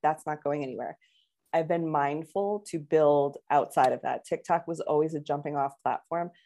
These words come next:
I don't think it's like if you get, you know, like, so, I don't have a YouTube, but I know people who do. And they're like, "Yeah, when, when you get a YouTube, I mean, that's really your thing. You can live off of that. You cannot live off of the TikTok Creator Fund."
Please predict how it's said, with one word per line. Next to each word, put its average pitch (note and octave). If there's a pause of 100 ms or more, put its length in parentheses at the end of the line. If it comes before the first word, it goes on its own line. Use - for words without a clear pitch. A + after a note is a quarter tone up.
(220)
I E3
don't E3+ (140)
think E3+
it's E3
like D3
if -
you E3
get, D#3 (500)
you G3
know, A3
like, A#3
so, -
I G#3+
don't D4+
have F3+
a -
YouTube, F#3
but E3
I D3
know D#3+
people E3
who F#3+
do. C3 (460)
And D3+
they're D#3
like, D3+
"Yeah, D#3 (140)
when, D3+
when D3+
you D3+
get D3+
a -
YouTube, G3
I F#3
mean, D#3+
that's D3+
really D#3+
your D3
thing. D#3+
You D3
can C#3+
live F3
off E3
of D#3+
that. D3+
You C#3+ (160)
cannot D#3+
live D#3
off C#3+
of C#3+
the D3
TikTok -
Creator C#3
Fund." C3+